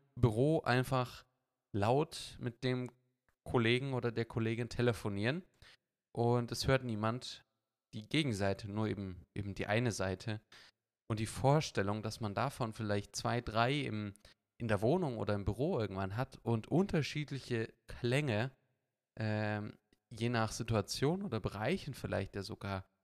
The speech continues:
erstellen kann, dass beispielsweise jemand, es gibt ja auch Fernseher, die Splitscreen können und dass ich jetzt einen Blockbuster schaue und meine Partnerin,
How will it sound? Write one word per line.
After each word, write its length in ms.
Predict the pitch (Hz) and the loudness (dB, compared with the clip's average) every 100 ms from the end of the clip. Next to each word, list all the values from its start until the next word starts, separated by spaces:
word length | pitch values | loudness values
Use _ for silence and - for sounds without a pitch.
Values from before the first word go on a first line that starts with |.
| _ _ | _ _
erstellen 440 | 101 - 98 101 | -6 0 2 2
kann, 220 | 113 127 117 | 0 -2 -2
dass 160 | 98 | -4
beispielsweise 640 | - 101 - 95 101 98 101 | -4 -6 -6 -6 -4 -4 -6
jemand, 520 | 98 101 98 - - _ _ _ _ _ _ _ - | -4 -2 -4 -8 -16 _ _ _ _ _ _ _ -4
es 140 | 113 | -2
gibt 140 | 175 | -2
ja 80 | 135 | 0
auch 100 | 107 | 0
Fernseher, 540 | - 117 131 139 151 147 | 2 4 4 4 2 0
die 320 | 117 113 - _ - | -2 -8 -10 _ -16
Splitscreen 600 | - 127 135 - 147 139 | -4 -2 -2 -4 -8 -6
können 320 | - 147 170 - _ _ _ _ _ _ | -6 -6 -6 -12 _ _ _ _ _ _
und 300 | 117 117 117 | 0 2 2
dass 180 | 113 - | 0 0
ich 200 | 143 135 | -4 -2
jetzt 200 | 131 - | -4 -2
einen 120 | 117 | 0
Blockbuster 720 | 113 113 - 139 135 - 139 | 0 0 0 0 0 0 -2
schaue 420 | 131 139 139 143 143 - _ | 0 0 0 -2 -8 -20 _
und 160 | - 120 | -8 -4
meine 240 | 113 113 | -2 -2
Partnerin, 760 | - 107 104 - 120 135 147 | -2 -2 -4 -4 -2 -2 -2